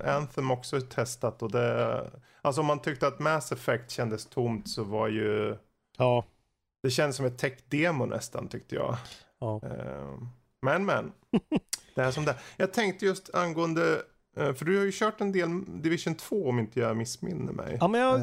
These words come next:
Speaker 1: Eh.
Speaker 2: jag har kört lite grann i alla fall.
Speaker 1: Ja, för jag tänker, hur står du till, eh,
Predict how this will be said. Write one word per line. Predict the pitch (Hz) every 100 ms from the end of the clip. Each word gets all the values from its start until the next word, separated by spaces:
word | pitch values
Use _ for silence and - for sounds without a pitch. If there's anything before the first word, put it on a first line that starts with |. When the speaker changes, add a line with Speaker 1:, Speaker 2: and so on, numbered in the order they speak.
| 233
Speaker 1:
Eh. | 247
Speaker 2:
jag | 254
har | 247 247 247 226
kört | - 208 -
lite | 175
grann | 160 131
i | 220
alla | 214
fall. | - 104 - _ _
Speaker 1:
Ja, | - 143 156 170 170 -
för |
jag | 180
tänker, | 202 180
hur | 190
står | 185 190 180
du | 180
till, | - 180 165
eh, | -